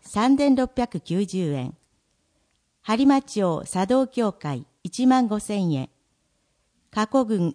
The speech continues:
衛生事務組合三万二千八十六円。温かい善意を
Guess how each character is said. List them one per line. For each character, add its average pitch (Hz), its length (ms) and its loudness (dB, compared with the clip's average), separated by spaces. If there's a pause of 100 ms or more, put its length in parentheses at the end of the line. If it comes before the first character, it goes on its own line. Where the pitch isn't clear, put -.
衛 262 180 0
生 262 300 -2
事 208 140 -2
務 226 100 2
組 196 400 -2
合 131 140 -6 (500)
三 262 340 2
万 226 220 4
二 170 140 2
千 180 340 -6
八 190 320 -8
十 226 240 -2
六 196 260 -4
円。 160 220 -4 (960)
温 269 380 -4
か 262 160 0
い 220 100 0
善 202 300 0
意 165 80 0
を 143 200 -2